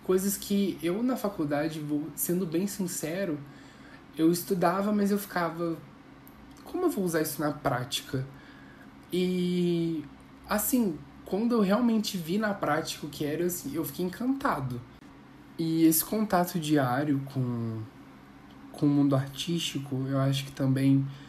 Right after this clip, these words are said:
foi muito ao encontro do que eu falei de eu sempre ter tido muita curiosidade pra parte criativa. E acabou me instigando também a criar, a, a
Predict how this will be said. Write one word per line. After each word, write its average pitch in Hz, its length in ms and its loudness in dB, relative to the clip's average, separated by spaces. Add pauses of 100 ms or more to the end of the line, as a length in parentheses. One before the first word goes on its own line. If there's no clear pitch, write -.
(540)
foi - 240 4
muito 160 300 6
ao 180 80 4
encontro 151 520 2
do 143 120 0
que 139 100 -2
eu 139 60 0
falei 143 400 2
de 139 760 4 (1200)
eu 160 100 0
sempre 175 340 0
ter 180 180 2
tido 175 260 0
muita 190 420 4
curiosidade 143 760 0
pra - 120 -10
parte 131 360 -8
criativa. 135 760 -4 (580)
E 143 80 0
acabou 147 380 0
me 180 120 2
instigando 170 640 0
também 170 360 0
a 165 80 -2
criar, 185 380 0
a, 139 960 -2
a 135 60 -8